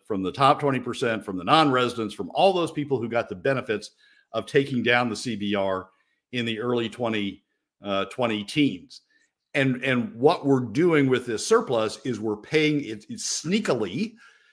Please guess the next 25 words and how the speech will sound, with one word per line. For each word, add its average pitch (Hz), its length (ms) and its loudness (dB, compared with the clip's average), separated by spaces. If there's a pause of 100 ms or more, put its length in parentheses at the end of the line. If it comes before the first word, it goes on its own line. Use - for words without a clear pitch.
(140)
we're 117 140 -4
paying 170 400 2
back 143 260 8
the 123 100 -4
C 156 200 -4
B 135 180 0
R 120 220 4
from 110 200 -2
middle 139 240 2
and 123 120 -2
lower 120 240 2
income 107 240 -4
Alaska 104 320 -6
families 110 420 -4
through 107 120 -10
deeper 107 280 -8
P 104 220 -6
F 101 100 -8
D 190 100 -8
cuts, - 340 -16 (500)
excess 120 340 -4
P 113 220 -4
F 104 100 -6
D 139 100 -4
cuts. - 340 -16